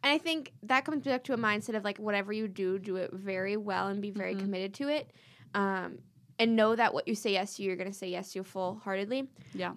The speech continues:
Speaker 1: Uh, my church currently, I'm in a part of a community group, and they, they're like, "We don't wanna meet every week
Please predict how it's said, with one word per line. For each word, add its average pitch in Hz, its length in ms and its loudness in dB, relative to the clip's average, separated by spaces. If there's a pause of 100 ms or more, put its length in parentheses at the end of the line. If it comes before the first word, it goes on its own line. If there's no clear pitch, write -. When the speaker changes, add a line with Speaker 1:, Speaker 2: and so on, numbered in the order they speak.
Speaker 1:
Uh, 220 260 10
my 226 140 6
church 247 420 0
currently, 330 400 -4
I'm 233 160 2
in 220 80 2
a 202 160 2
part 214 180 -2
of 208 60 -4
a 208 60 -2
community 214 420 2
group, 294 300 -6 (360)
and 214 400 2 (880)
they, 247 560 6 (280)
they're 220 200 4
like, 196 120 0
"We 214 220 -2
don't 277 180 4
wanna 220 200 4
meet 214 180 0
every 190 260 0
week 180 300 -2